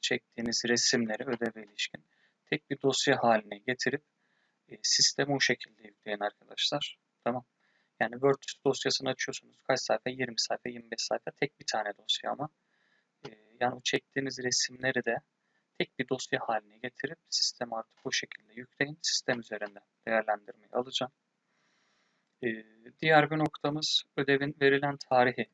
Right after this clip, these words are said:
belli, saati belli. Size ona göre zamanı veriyoruz. Fazlasıyla bir zaman dilimi veriyoruz. Örneğin işte geçen hafta çarşamba, yani salı günü gecesi verdik. Çarşamba günü, perşembe günü neredeyse üç gün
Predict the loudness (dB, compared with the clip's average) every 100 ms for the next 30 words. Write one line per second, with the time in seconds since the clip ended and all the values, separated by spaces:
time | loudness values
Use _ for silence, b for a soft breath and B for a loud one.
0 | _ -2 -2 -2 0 2 4 4 2 -2
1 | -4 -6 -8 _ _ _ _ _ -6 -4
2 | -2 -2 -2 -2 -2 2 2 4 2 0
3 | -2 0 0 -2 -8 -14 -6 0 2 2
4 | 0 2 0 -2 -4 -6 -8 -14 -20 -20
5 | _ -20 _ -20 -20 _ _ _ _ _
6 | _ _ _ _ 2 4 2 0 -4 -6
7 | -4 2 2 4 2 0 _ 0 0 -4
8 | _ _ _ _ _ _ 2 4 4 4
9 | 4 2 0 -2 _ _ _ _ _ -6
10 | -4 2 4 4 4 2 0 0 0 0
11 | 2 2 0 -6 _ _ _ _ _ _
12 | _ _ _ 0 0 -6 -8 -4 2 2
13 | 2 0 0 -2 -8 -8 -4 -2 -4 -6
14 | -10 -20 -4 -4 -2 -4 -4 -4 -2 -2
15 | -2 -8